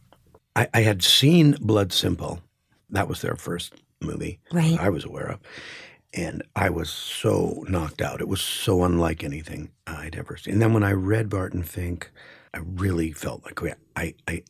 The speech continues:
Speaker 1: I love this period of time." First of all, that, you know, that nineteen forties
Speaker 2: Oh,
Speaker 1: thing.
Speaker 2: yeah.
Speaker 1: Just,
Speaker 2: So much
Speaker 1: I
Speaker 2: fun.
Speaker 1: feel like I can kind of fit into
Speaker 2: Yeah.
Speaker 1: that.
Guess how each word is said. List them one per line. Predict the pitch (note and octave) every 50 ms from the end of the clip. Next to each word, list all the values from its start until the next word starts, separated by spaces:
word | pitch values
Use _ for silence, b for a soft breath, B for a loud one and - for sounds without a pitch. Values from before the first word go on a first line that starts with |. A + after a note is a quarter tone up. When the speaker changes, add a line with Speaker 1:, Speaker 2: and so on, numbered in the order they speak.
| _ _ -
Speaker 1:
I | E2+
love | D#2+ E2 F2+ F#2+ F#2 F#2+ G2
this | F#2+ - -
period | - - - F#2 F2 E2+ D2
of | - -
time." | - - C#2+ C#2+ C#2
First | - - - -
of | C#2+
all, | C2+
that, | C2+ - _ _ _ -
you | -
know, | E2 -
that | - - -
nineteen | - D#2 D2+ D2 - - D3+ C#3
forties | - - - - - - - - D#3+ -
Speaker 2:
Oh, | G3+ F3+
Speaker 1:
thing. | E3 E3 F3
Speaker 2:
yeah. | F3 E3+ D#3+ D#3 D3 - -
Speaker 1:
Just, | - - F3+ - -
Speaker 2:
So | - - A3 G3
much | F#3 F3 D#3 -
Speaker 1:
I | -
Speaker 2:
fun. | - F3+ E3+ D#3+ D3+ D3+ - -
Speaker 1:
feel | - - B2 A2+ G2+ F2
like | E2+ D#2+ D#2+ E2 -
I | D2+ D2+
can | D2 - - D#2+ D2+
kind | D#2+ - E2 D#2+ D#2
of | C#2+
fit | - - - E2+ E2
into | E2+ D#2+ E2+ - F#3
Speaker 2:
Yeah. | F#3+ F3+ E3+ D#3+ D3+
Speaker 1:
that. | -